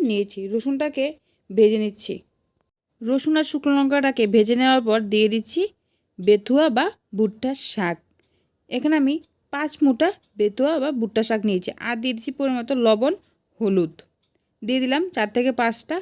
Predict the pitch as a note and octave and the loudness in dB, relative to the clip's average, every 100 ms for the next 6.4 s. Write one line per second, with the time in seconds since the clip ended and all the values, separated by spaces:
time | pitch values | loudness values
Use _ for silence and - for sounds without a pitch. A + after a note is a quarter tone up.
0 | - G#3+ A#3+ A#3 A#3+ G4+ C4 G#3+ - A#3+ | -6 -6 -4 -6 -6 -4 -4 -4 -4 -4
1 | A#3+ F#4+ - _ _ - C4+ C4+ G#3+ E3+ | -2 -4 -6 _ _ -8 -2 0 -2 -4
2 | E3+ E3+ _ _ _ _ _ _ _ _ | -10 -16 _ _ _ _ _ _ _ _
3 | _ _ - - D4 C#4+ D4+ - D#4+ C#4+ | _ _ -14 -4 -2 0 -2 0 0 0
4 | D4+ C4+ B3+ C4+ B3+ C4+ B3+ C#4 F#4+ _ | -2 0 2 2 2 2 2 -2 -4 _
5 | _ - G3 A3+ B3+ B3+ B3 A#3 A3+ D4 | _ -12 -6 -4 -2 -2 -2 -2 -2 -2
6 | F4 A#3+ A3+ | 0 0 2